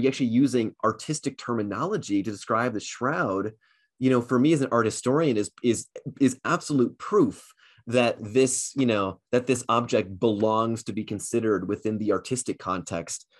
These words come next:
of Renaissance and Baroque Italy. So that was, I don't know where or when it was I first had that aha moment, but that got repeated continually. And therefore, one of the dominant threads through my book is this idea of,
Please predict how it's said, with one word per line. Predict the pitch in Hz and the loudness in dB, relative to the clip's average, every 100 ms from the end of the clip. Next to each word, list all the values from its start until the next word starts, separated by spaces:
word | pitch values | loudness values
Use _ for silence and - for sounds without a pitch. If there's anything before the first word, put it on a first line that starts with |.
| _ - | _ -4
of | 92 | -2
Renaissance | 101 92 - 87 78 | -2 -2 -4 -6 -6
and | 87 | -6
Baroque | 85 80 76 | -4 -4 -6
Italy. | 90 87 - - _ _ | -6 -4 -6 -12 _ _
So | - | 2
that | 147 185 | 4 6
was, | 175 | 4
I | 127 | 4
don't | 123 | 4
know | 190 | 4
where | 123 123 139 | 4 6 6
or | 135 | 6
when | 120 123 | 6 4
it | 104 | 2
was | 107 110 104 | 2 2 0
I | |
first | 95 107 95 | 0 -2 -2
had | 98 101 | -4 -2
that | 98 | -2
aha | 98 95 | -2 -2
moment, | 92 95 107 120 | -2 -2 -2 -2
but | 95 | -2
that | 104 123 | -2 -2
got | - 107 | -2 -4
repeated | - - 110 92 87 _ - | -4 -4 0 0 -2 _ -12
continually. | - 104 117 117 101 78 | -8 -4 -2 0 -2 -2
And | 76 | -4
therefore, | 95 101 - 95 | -2 -2 0 0
one | 95 | 0
of | 101 | -2
the | 87 | -2
dominant | 95 95 107 98 | 0 0 -2 -6
threads | - 87 98 107 87 | -8 -2 0 0 -2
through | 87 | -8
my | 80 | -6
book | - 127 98 - | 0 0 0 -2
is | 98 95 | -4 -2
this | 98 87 | -4 -2
idea | 92 90 101 113 | -4 -2 0 0
of, | 92 - 90 87 | -2 -4 -4 -4